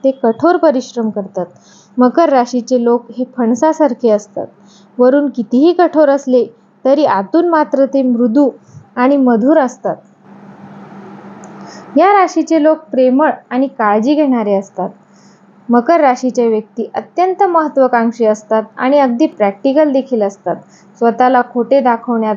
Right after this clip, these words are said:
त्यांना अजिबात रस नसतो. आपण जसे आहोत तसंच ते इतरांना दाखवतात.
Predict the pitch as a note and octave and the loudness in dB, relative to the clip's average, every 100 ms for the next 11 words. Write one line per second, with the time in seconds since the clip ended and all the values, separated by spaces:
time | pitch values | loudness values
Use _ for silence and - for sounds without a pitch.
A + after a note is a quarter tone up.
0 | - A3+ A#3 B3 G#3+ F#3 G3+ A#3 C4+ C4+ | -4 -4 0 0 -2 -4 -2 0 0 0
1 | A3+ A3+ G#3+ G#3 - F#3+ - _ - - | -4 -4 -8 -8 -10 -10 -12 _ -10 -4
2 | C4+ F4 F4 C#4+ D4+ G4 F#4+ E4 F4+ F4 | -2 0 2 0 2 2 0 0 -2 -2
3 | E4+ E4 G#4+ G#4 G4 E4 C#4+ B3+ A#3+ A#3 | -4 0 -2 0 0 0 0 0 0 -2
4 | A3 G#3+ G#3 F#3+ F3 | -2 -2 -4 -6 -8